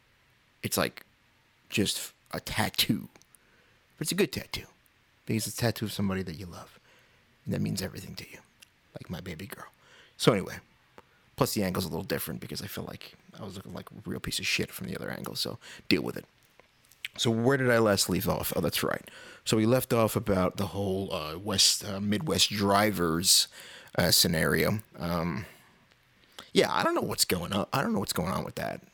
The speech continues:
Like, it's crazy to me how things change so drastically from one part of the United States to the other. It's like people talk about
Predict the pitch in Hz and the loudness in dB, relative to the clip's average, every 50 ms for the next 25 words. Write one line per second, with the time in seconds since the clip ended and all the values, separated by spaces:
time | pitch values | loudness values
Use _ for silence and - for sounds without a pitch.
0 | _ - 85 76 76 78 - _ - - - - - - _ _ _ _ _ _ | _ -10 -6 -6 -6 -6 -8 _ -20 -20 -20 -20 -20 -20 _ _ _ _ _ _
1 | _ _ - _ _ _ _ _ _ _ _ _ _ _ _ _ _ _ _ _ | _ _ -20 _ _ _ _ _ _ _ _ _ _ _ _ _ _ _ _ _
2 | _ _ _ _ _ _ _ _ _ 151 139 - - - - 165 175 196 202 190 | _ _ _ _ _ _ _ _ _ 2 2 4 2 2 2 4 4 4 4 2
3 | 180 139 120 107 98 98 87 80 78 73 71 71 82 90 - - - - - - | 2 2 2 2 2 2 2 0 0 -2 -4 -6 -6 -8 -10 -14 -16 -20 -20 -14
4 | - 87 95 95 101 104 104 104 101 101 95 87 82 - - - - - - - | -6 -2 0 2 2 2 2 0 0 0 0 -2 -4 -6 -10 -12 -10 -8 -2 0
5 | 123 135 143 139 131 - - - - - - - 113 120 127 123 101 85 71 67 | 2 2 4 2 0 0 2 4 4 4 6 4 2 2 2 0 0 -2 -4 -2
6 | - - - - - - 104 117 123 123 - 104 110 120 123 131 135 - - - | 0 2 4 4 4 4 4 4 4 2 2 2 2 4 4 4 2 2 0 0
7 | - - - - - - - - - - - - - - _ - _ _ _ _ | -4 -6 -6 -6 -6 -6 -6 -10 -14 -20 -20 -20 -20 -20 _ -20 _ _ _ _
8 | - - - - 104 92 92 92 95 92 76 69 - - 92 92 92 95 98 101 | -12 -10 0 2 4 4 4 4 2 0 0 -2 -2 -4 -2 0 2 2 2 2
9 | 101 98 95 - - - 95 92 95 92 - - 101 92 95 87 90 92 87 87 | 2 0 -2 -2 0 4 6 6 6 6 2 -2 -4 -4 -2 0 0 0 0 -2
10 | 92 - - 92 87 - - - - 71 78 101 110 - - - _ _ _ _ | -2 -2 -2 -2 -2 -2 -4 -6 -4 0 2 2 2 0 -2 -8 _ _ _ _
11 | _ _ _ _ _ _ _ _ _ _ _ _ _ _ _ _ _ _ _ _ | _ _ _ _ _ _ _ _ _ _ _ _ _ _ _ _ _ _ _ _
12 | _ _ _ _ _ _ _ _ _ _ _ _ _ _ - 107 - - 101 - | _ _ _ _ _ _ _ _ _ _ _ _ _ _ -2 2 2 2 2 2
13 | - 156 151 147 - 120 113 107 98 98 - - | 0 -4 -2 -2 -2 -2 0 0 0 0 -2 -6